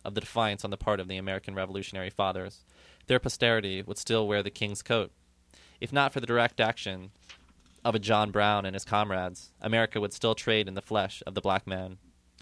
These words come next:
True, the trade in white flesh is still going on, but that too will have to be abolished by direct action. Trade unionism, the economic arena of the modern gladiator,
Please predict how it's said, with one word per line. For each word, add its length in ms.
True, 560
the 60
trade 260
in 100
white 180
flesh 260
is 60
still 240
going 240
on, 360
but 100
that 220
too 360
will 120
have 160
to 80
be 100
abolished 440
by 160
direct 280
action. 480
Trade 320
unionism, 720
the 120
economic 440
arena 300
of 240
the 80
modern 340
gladiator, 680